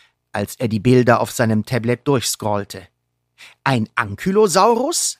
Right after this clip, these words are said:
ein Iguanodon, ein Stegosaurus,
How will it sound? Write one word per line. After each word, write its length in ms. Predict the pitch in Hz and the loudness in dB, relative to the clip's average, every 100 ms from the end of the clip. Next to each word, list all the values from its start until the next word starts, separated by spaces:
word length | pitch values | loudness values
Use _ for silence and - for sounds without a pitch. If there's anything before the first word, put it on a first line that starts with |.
| - | -4
ein 220 | 135 120 | -4 -4
Iguanodon, 840 | 139 110 117 101 113 151 175 269 349 _ _ - | -6 -4 0 0 2 2 0 -2 -8 _ _ -16
ein 180 | 98 | -12
Stegosaurus, 1200 | - - - 127 127 175 151 180 202 233 262 - | -8 -8 -6 -4 0 0 2 0 0 -4 -6 -8